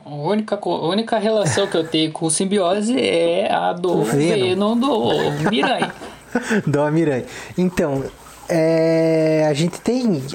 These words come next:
Speaker 2: relações entre espécies, por exemplo, a predação é uma relação entre duas espécies, parasitismo é a relação entre duas espécies.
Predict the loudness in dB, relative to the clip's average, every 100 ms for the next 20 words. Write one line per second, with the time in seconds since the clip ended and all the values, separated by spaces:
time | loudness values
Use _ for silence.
0 | -4 0 0 0 0 2 2 2 0 0
1 | -2 0 0 0 -2 -2 -2 0 0 -2
2 | 0 0 0 0 2 0 -2 -6 -4 -2
3 | 0 2 2 0 0 0 0 -2 -2 -2
4 | -2 0 0 0 -2 -4 -10 -16 -16 -8
5 | -2 0 0 0 0 0 0 0 0 0
6 | 2 0 0 -2 -4 -4 -2 -2 0 0
7 | 0 -2